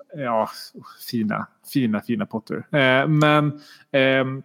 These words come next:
och jag tänker, det är, det är ju ganska uppenbart så att vi saknar ju, vi, vi är ju ett lag som inte är i form. Det är därför det är liksom lite knackigt. Eh, jag, jag drar inte jättestora växlar av det än.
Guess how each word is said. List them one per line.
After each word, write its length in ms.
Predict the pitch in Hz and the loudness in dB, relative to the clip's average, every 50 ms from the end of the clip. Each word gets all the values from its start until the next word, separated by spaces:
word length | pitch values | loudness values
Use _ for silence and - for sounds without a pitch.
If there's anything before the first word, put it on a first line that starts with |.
| - - _ _ _ - - | -16 -20 _ _ _ -8 0
och 120 | - 156 | 2 2
jag 80 | 160 156 | 4 4
tänker, 180 | 180 165 160 139 | 4 2 2 2
det 120 | 143 165 | 4 4
är, 120 | 170 185 | 4 4
det 100 | 175 156 170 | 4 4 4
är 40 | 175 | 2
ju 80 | 185 | 4
ganska 360 | 175 190 175 160 - - 151 139 | 2 2 0 0 2 2 2 2
uppenbart 380 | 143 139 135 123 123 123 120 | 2 2 2 2 2 2 2
så 140 | - 139 127 | 2 0 0
att 120 | 120 117 131 | 2 0 -2
vi 40 | |
saknar 480 | 123 - 170 156 139 123 - - - 151 | 0 4 4 4 4 2 0 0 2 4
ju, 200 | 147 151 151 139 | 4 4 4 2
vi, 200 | 131 147 156 147 | 0 0 0 2
vi 140 | 165 170 170 | 4 4 6
är 40 | 170 | 6
ju 60 | 165 | 4
ett 120 | 160 - | 4 4
lag 200 | 156 143 131 - | 4 4 4 2
som 120 | - 151 143 | 0 0 0
inte 160 | 127 - 139 | 2 2 2
är 140 | 131 - - | 2 2 0
i 120 | 151 143 | 0 0
form. 280 | - - 160 143 110 98 107 | 2 2 2 2 2 2 2
Det 60 | 123 | 2
är 40 | 123 | 2
därför 380 | 123 139 147 139 131 - 151 | 4 4 4 2 2 0 2
det 100 | 131 123 110 107 | 2 4 4 4
är 200 | 107 107 107 107 | 2 2 0 -2
liksom 240 | 113 - - 113 | -4 -6 -4 -6
lite 160 | 110 107 - 110 | -6 -6 -8 -6
knackigt. 540 | - 127 113 - _ - 131 101 - - - - - - - - - _ - | -4 -4 -4 -4 _ -6 -6 -6 -8 -12 -14 -14 -18 -20 -20 -20 -20 _ -4
Eh, 80 | 123 | -2
jag, 460 | 120 123 120 120 123 131 147 143 147 156 | 0 2 2 0 0 0 0 0 0 0
jag 120 | 151 127 | 0 2
drar 220 | 131 143 143 143 | 2 4 4 4
inte 160 | 143 139 - 127 | 2 0 0 0
jättestora 600 | 135 143 - - - - 120 - - 143 135 131 | 0 0 0 -4 -8 -10 -6 -2 0 2 2 2
växlar 300 | 131 123 - - 127 - | 0 -2 -4 -6 -6 -6
av 120 | 117 104 | -2 -2
det 100 | 117 117 | -2 -2
än. 380 | - 160 151 127 123 143 160 | 0 0 0 0 0 -2 -4